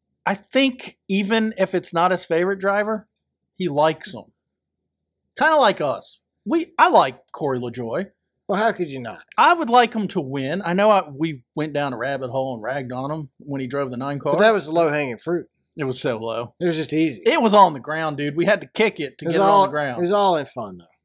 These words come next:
Speaker 1: Yeah. But anyway.
Speaker 2: We're gonna have to, Eric's gonna have to let us know his favorite driver is.
Speaker 1: Yeah.
Speaker 2: I really don't know. Well, who's your favorite driver now?
Speaker 1: You know,
Speaker 2: I don't know that I have one right now,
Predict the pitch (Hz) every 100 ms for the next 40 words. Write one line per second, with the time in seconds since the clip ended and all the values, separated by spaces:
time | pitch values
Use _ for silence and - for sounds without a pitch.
0 | - 139 104 - - 190 220 247 131 117
1 | 110 127 _ _ _ _ _ _ _ _
2 | _ _ _ _ _ _ _ _ - 202
3 | 180 135 143 131 175 160 - 131 - 117
4 | 110 117 117 107 120 117 107 127 135 87
5 | - - _ 208 180 143 165 147 143 147
6 | 123 - _ _ _ 156 180 175 202 160
7 | 139 117 117 113 101 98 - _ _ _
8 | _ _ _ _ _ _ _ - - _
9 | _ _ _ _ _ _ _ _ _ _
10 | _ _ 233 285 302 294 285 - - -
11 | _ _ - 190 247 165 151 147 143 180
12 | 160 127 107 107 104 101